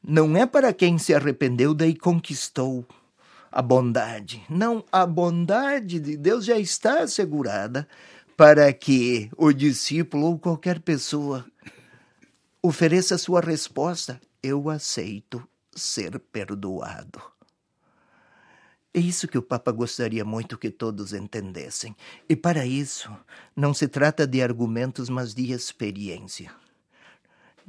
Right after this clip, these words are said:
Não dá para ensinar alguém a abraçar mediante argumentos. O abraço tem que ser experimentado. Ninguém vai dar lições: "Para abraçar, o primeiro passo é este,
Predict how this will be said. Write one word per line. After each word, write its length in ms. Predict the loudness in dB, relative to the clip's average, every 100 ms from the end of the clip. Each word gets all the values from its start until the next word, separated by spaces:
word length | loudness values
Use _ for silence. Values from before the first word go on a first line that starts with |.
| -18 _
Não 200 | -2 0
dá 160 | 0 0
para 240 | 0 0
ensinar 500 | -2 -4 -4 -2 -2
alguém 420 | -2 -2 -4 -6
a 220 | -6 -6 -6
abraçar 560 | -6 -8 -6 -4 -4
mediante 540 | -4 -6 -6 -6 -2 -2
argumentos. 1040 | -2 -6 -6 -8 -10 -12 -14 -18 -18 -20 _ _ _ _ _ _ _ _
O 140 | 0
abraço 440 | 2 4 0 0 -4
tem 140 | -4
que 60 | -4
ser 180 | -2 -2
experimentado. 920 | -4 -4 -4 -4 -6 -8 -10 -10 -4
Ninguém 300 | -2 2 2
vai 140 | 2
dar 180 | 2 0
lições: 580 | 0 -4 -4 -6 -8 -14
"Para 680 | -8 -2 0 2 0 0 0
abraçar, 760 | 0 -4 -4 -6 -2 0 -2
o 80 | -4
primeiro 480 | -6 -6 -4 -4 -6
passo 400 | -2 -2 -2 -4
é 80 | -4
este, 420 | -4 -6 -10 -14